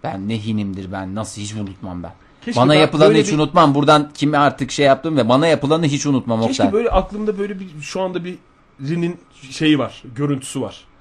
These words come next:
Speaker 2: Onu böyle bir bilgisayara yansıtabilsem ve "Bu kim?" Fahir desem. İkimizin de bildiği ama ismini falan
Speaker 1: Ya
Speaker 2: bilmediğimiz biri.
Speaker 1: isim, ismini söyleyemem ama nereden
Speaker 2: Hayır,
Speaker 1: tanıdığımı
Speaker 2: ismini söyle. Ha,
Speaker 1: söylerim,
Speaker 2: işte nereden?
Speaker 1: söylerim yani.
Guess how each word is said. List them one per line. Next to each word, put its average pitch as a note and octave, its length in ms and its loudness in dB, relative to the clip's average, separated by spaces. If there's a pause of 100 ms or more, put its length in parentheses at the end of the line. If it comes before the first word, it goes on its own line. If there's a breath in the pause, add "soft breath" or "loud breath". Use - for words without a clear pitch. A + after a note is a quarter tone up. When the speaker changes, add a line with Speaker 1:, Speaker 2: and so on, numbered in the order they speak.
(400 soft breath)
Speaker 2:
Onu F#3 200 -8
böyle F#3+ 260 -4
bir E3+ 120 -12
bilgisayara F3 460 -6
yansıtabilsem E3+ 720 -2
ve E3+ 140 -6
"Bu E3 120 -8
kim?" E3 180 -6
Fahir B2 320 -4
desem. G#2+ 280 -14
İkimizin F3 420 -6
de D#3 140 -2
bildiği C#3 380 -2 (400 soft breath)
ama E3 180 0
ismini D#3+ 400 -6
falan D3 240 -2
Speaker 1:
Ya D#3+ 80 -10
Speaker 2:
bilmediğimiz D3 440 -2
biri. C3 80 -2
Speaker 1:
isim, A#2+ 220 -4
ismini C3 320 -2
söyleyemem B2 540 -2
ama G3+ 160 -6
nereden C3 260 0
Speaker 2:
Hayır, B2+ 140 4
Speaker 1:
tanıdığımı A#2+ 260 -2
Speaker 2:
ismini F#3+ 80 -2
söyle. F3 260 -2
Ha, E3+ 80 -4
Speaker 1:
söylerim, B2 260 0
Speaker 2:
işte A#2 80 0
nereden? E3+ 240 0
Speaker 1:
söylerim F2+ 220 -8 (100)
yani. - 160 -16